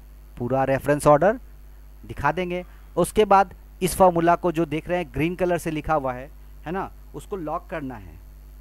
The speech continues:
ठीक है? तो और लॉक करने के लिए हम लोग इस्तेमाल करते हैं एफ़ फ़ोर बटन का। आप कीबोर्ड में पढ़े होंगे फंक्शन बटन,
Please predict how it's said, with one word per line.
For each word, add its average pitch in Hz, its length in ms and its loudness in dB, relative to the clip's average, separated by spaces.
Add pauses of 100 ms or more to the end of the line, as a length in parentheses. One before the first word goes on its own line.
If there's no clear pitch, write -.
(400)
ठीक 135 140 -14
है? 160 200 -6 (440)
तो 139 40 -16
और 147 120 -8
लॉक 143 300 2
करने 190 260 -2
के 185 140 -4
लिए 180 120 -2
हम 165 160 -2
लोग 165 160 4
इस्तेमाल 156 360 -4
करते 160 300 -8
हैं 160 300 -6
एफ़ 147 160 -6
फ़ोर 170 160 2
बटन 135 280 -6
का। 101 240 -14 (100)
आप 117 180 -8
कीबोर्ड 143 320 -6
में 151 100 -4
पढ़े 151 200 0
होंगे 180 220 2
फंक्शन 165 400 0
बटन, 165 260 2